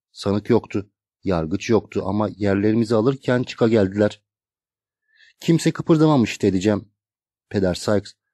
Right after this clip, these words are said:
"Siz gittikten sonra azıcık hareket oldu. Erkekler yiyecek alıp geldiler. Kadınlar çocuklarını doyurdu." "Ne kadar zamandır içerideler?"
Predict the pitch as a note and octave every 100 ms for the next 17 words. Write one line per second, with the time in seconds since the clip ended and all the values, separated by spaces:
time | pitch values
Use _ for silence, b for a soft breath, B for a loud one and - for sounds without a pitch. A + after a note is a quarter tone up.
0 | _ _ - G#2+ F#2 F#2 - - B2+ D3
1 | - F#2+ F2+ G#2+ A#2 A#2 B2 A2+ A2 A2
2 | A2+ G2+ G2 - _ _ _ _ - B2
3 | - - D3 C#3+ G#2+ G#2+ A#2 C3 A2 A#2
4 | - A2+ A2 A2+ - _ _ _ _ _
5 | - A2+ G2 F#2 G2+ - G#2 F#2+ G#2 G2
6 | G2+ G2 G2 F#2 - _ _ _ _ _
7 | _ _ _ b b C#3 F3+ F3 E3 C3
8 | A#2 G2+ G2 F#2+ G#2 F#2 G#2 C3+ -